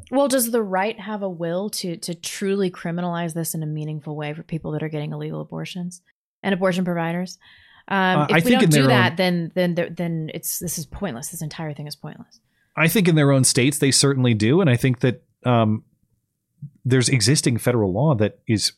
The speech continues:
Speaker 2: written fairly broadly to the spirit of this question. But I suppose the only counter would be, um,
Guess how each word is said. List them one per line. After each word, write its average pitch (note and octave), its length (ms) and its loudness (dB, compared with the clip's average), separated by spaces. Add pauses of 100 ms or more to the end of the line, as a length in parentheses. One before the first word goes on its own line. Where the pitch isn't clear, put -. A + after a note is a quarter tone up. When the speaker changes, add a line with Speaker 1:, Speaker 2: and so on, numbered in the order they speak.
(440)
Speaker 2:
written B2+ 320 2
fairly B2+ 300 2
broadly A#2 420 2
to G#2 100 -2
the F#2+ 80 -8
spirit A#3+ 300 -2
of C3 80 -2
this G2 140 -2
question. F#2+ 380 -2
But F#2 160 -2 (1200)
I C#3+ 80 2
suppose F3 320 4
the E3+ 100 4
only D#3 160 4
counter G3+ 260 0
would D#3+ 100 4
be, B2 260 2 (260)
um, A#2 380 0